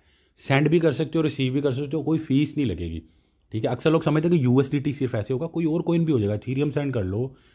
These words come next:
टीआरएक्स सेंड कर लो, जो भी आपने करना है, ठीक है। तो बहुत ही इसका आसान सीन है कि आप होम पे जाके ना,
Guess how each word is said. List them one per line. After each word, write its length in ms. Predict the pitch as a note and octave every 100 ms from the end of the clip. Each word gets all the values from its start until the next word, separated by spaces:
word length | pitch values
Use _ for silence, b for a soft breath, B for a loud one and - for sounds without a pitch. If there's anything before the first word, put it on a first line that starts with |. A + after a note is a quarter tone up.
| b -
टीआरएक्स 380 | B2 C3 C3+ C3+
सेंड 180 | B2+
कर 80 | A2
लो, 120 | G#2+
जो 200 | A2 D#3 F3+
भी 100 | E3
आपने 220 | A2+ A2+
करना 240 | F#2 D#2+
है, 60 | E2
ठीक 100 | B2
है। 80 | B2 b b b b b -
तो 60 | A#2
बहुत 300 | C#3+ F3 F3+
ही 40 |
इसका 200 | E3 E3+
आसान 280 | D#3+ B2 C3+
सीन 200 | B2+ A#2
है 140 | D3 b b b _
कि 40 | -
आप 200 | A#2+ C3+ -
होम 280 | A#2+ B2+ C#3+
पे 120 | D#3
जाके 320 | B2+ A2+ D3
ना, 120 | F3+